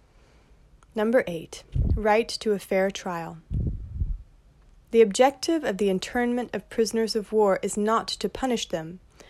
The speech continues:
but to prevent captured soldiers from further taking part in the ongoing hostilities against the detaining power. Therefore,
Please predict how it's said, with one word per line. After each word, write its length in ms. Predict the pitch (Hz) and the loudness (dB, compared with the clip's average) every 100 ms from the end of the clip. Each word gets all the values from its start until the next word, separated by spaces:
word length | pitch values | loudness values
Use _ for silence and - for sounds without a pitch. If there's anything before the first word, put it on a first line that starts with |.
| - - | -8 -4
but 100 | 190 | -2
to 100 | 202 | -2
prevent 420 | - 185 214 - | -4 0 0 0
captured 520 | - 208 202 214 180 | -4 -4 -4 -4 -4
soldiers 600 | - 254 269 269 185 185 | 0 4 4 2 -6 -6
from 200 | - 190 | -6 -6
further 360 | 180 214 226 240 | 0 4 6 6
taking 380 | - 214 220 202 | 2 -4 -4 -6
part 300 | 196 185 180 | -2 -2 -2
in 100 | 202 | -6
the 100 | - | -4
ongoing 460 | 202 214 208 208 | -2 0 2 0
hostilities 880 | 175 190 - - 226 208 180 175 175 - - - - | 0 -4 -4 -2 0 0 -2 -6 -10 -18 -20 -12 -8
against 460 | 190 202 190 - | 0 0 0 -2
the 80 | 202 | -4
detaining 480 | 190 - 175 170 165 | -4 -4 -6 -6 -10
power. 460 | - 196 160 180 - - - - - - - - - - - - | -6 -6 -6 -8 -16 -20 -20 -20 -20 -20 -20 -20 -20 -20 -20 2
Therefore, 580 | 214 285 - 175 160 | 6 6 6 -2 -4